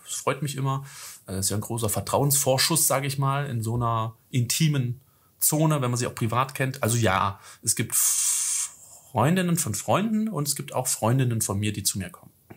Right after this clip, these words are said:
Oh, gibt es ungewöhnliche Gegenstände, die du mal entfernen musstest? Ja, und das ist,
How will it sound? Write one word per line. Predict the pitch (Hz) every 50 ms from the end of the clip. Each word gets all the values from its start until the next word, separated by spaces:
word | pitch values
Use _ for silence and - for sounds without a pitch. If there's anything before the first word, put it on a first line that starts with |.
| - - - -
Oh, | - 120 117 104
gibt | 98 - 123 - -
es | 117 - - -
ungewöhnliche | - 160 175 180 147 131 135 131 127 120
Gegenstände, | 120 127 143 143 139 117 101 104 98
die | 98 -
du | 110
mal | 101 101 95
entfernen | - 101 - - 113 113 113 98
musstest? | 95 92 95 - - - - -
Ja, | 110 120 117 95 90
und | 92 95
das | 110 113 -
ist, | 117 - - -